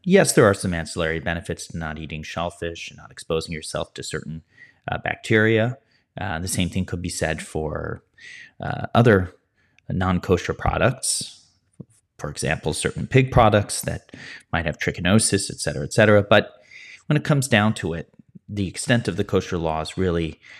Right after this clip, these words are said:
go beyond the health benefits that might be associated with them.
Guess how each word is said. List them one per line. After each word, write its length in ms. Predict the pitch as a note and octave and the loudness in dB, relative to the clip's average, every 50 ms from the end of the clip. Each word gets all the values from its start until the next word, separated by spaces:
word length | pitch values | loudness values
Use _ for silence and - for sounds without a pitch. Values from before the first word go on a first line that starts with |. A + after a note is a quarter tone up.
| - _ - | -20 _ 2
go 180 | - F#2 F#2 | 4 4 4
beyond 800 | F2 - G2 F2+ F2 F2 E2+ F2+ E2+ E2 D#2+ D#2 D2+ D2+ - - - _ _ _ _ _ _ _ _ _ - | 4 2 0 0 0 0 0 0 0 -2 -4 -4 -8 -10 -12 -14 -18 _ _ _ _ _ _ _ _ _ -6
the 280 | - G2 E2+ E2 F2 F2 | -4 -2 -2 -2 -4 -6
health 500 | - - - G2 E2 D#2+ - - - - _ _ _ _ - | -4 0 2 2 2 0 -2 -10 -20 -20 _ _ _ _ -8
benefits 1000 | G2+ G2 G2 F2 E2+ D#2 - - - - - - - - - - - - _ _ _ _ _ - - _ _ - | -4 -2 -2 0 -2 -2 -4 -6 -10 -10 -8 -8 -8 -8 -8 -10 -14 -18 _ _ _ _ _ -20 -20 _ _ 0
that 200 | - F#2+ F2 - | 0 0 0 0
might 300 | F#2 F2 E2+ E2+ - - | -2 -4 -4 -6 -6 -4
be 120 | F#2+ E2+ | -2 -2
associated 800 | E2 D#2+ - - A2 G#2 - - E2+ E2 E2 E2 D#2 D2+ - - _ | -2 0 4 4 4 4 4 0 -4 -4 -2 -4 -4 -6 -8 -10 _
with 240 | - D3 F#3 - - | 2 2 2 2 2
them. 260 | - - - F#2+ G2 | -2 -6 -6 -8 -14